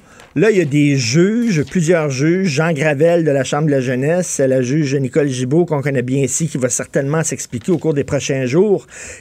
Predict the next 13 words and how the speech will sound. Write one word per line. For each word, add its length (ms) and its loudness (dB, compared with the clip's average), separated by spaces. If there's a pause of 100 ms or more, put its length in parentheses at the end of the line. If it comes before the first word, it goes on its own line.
qui 200 2
ont 120 2
permis 420 0
de 120 4
revoir 920 2
son 380 0
enfant 540 0
sous 340 -2
supervision, 1200 0
là, 160 0
sous 160 -4
supervision. 800 -2 (580)
Et 220 2